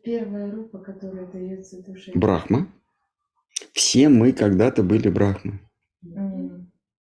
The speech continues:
Speaker 2: Да, нам, нам, э, дала, д-, дадена была возможность,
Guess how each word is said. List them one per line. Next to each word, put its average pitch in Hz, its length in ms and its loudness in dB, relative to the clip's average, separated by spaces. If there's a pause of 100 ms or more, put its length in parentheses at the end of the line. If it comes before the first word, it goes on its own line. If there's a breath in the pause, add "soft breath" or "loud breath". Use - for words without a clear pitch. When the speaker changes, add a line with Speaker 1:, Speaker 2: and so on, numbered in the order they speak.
(140)
Speaker 2:
Да, 95 440 -4 (300)
нам, 107 320 -4 (460 loud breath)
нам, 127 500 4
э, 104 340 2
дала, 104 420 0
д-, - 280 -10
дадена 107 680 2
была 98 300 4
возможность, 117 840 0